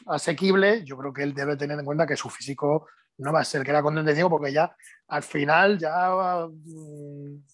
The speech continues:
con, con Chopin en Corea, ya perdía muchos enteros. Y a Chopin, yo creo que los dos ya con más de cien kilos o con cien kilos,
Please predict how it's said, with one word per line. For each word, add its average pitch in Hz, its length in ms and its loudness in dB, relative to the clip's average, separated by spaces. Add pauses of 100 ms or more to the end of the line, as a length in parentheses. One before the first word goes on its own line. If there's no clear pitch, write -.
con, 131 400 -14 (1120)
con 123 180 -10
Chopin 151 380 2
en 160 160 0
Corea, 156 1040 4
ya 143 160 -6
perdía 160 300 2
muchos - 300 -12
enteros. 165 460 -4
Y 160 160 -2
a 143 160 4
Chopin, 151 580 0 (520)
yo 147 100 -6
creo 156 160 0
que 160 420 2 (140)
los 147 340 -6
dos 165 380 0
ya 147 380 2 (140)
con 131 800 -10
más 156 240 2
de 156 60 -6
cien 143 280 -8
kilos 170 340 4
o 127 40 -14
con 127 120 -12
cien 143 160 -8
kilos, 165 280 -2